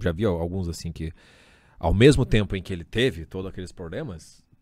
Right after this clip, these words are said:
se não fosse ele, também não tinha Elvis, entendeu? Então, e, e você vê no próprio filme, tem alguns momentos ali, por exemplo, quando, quando a mãe dele morre, é a hora que se o cara é o canalha que ele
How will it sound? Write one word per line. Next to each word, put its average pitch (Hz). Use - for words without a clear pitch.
se -
não 160
fosse 131
ele, 135
também 151
não 170
tinha 165
Elvis, 98
entendeu? 90
Então, 101
e, 135
e 160
você 160
vê 185
no 202
próprio 208
filme, 202
tem 180
alguns 156
momentos 131
ali, 110
por 123
exemplo, 107
quando, 135
quando 135
a 95
mãe 104
dele 92
morre, 98
é 170
a 190
hora 139
que -
se -
o 113
cara 165
é 110
o 123
canalha 101
que -
ele 78